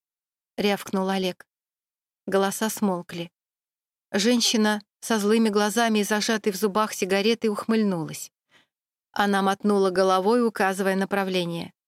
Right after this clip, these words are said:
«У себя заперлась. Нежная она, гостей не любит. Комната в конце коридора».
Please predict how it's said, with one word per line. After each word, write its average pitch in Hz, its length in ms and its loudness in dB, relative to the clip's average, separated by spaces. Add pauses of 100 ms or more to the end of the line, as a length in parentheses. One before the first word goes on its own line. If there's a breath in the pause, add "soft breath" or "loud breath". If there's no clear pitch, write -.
(460)
«У 214 60 2
себя 233 420 2
заперлась. 202 680 -2 (320)
Нежная 202 580 2
она, 190 260 -2 (100)
гостей 220 480 0
не 185 160 0
любит. 180 420 -4 (500)
Комната 247 460 2
в - 60 -6
конце 208 320 -2
коридора». 202 640 0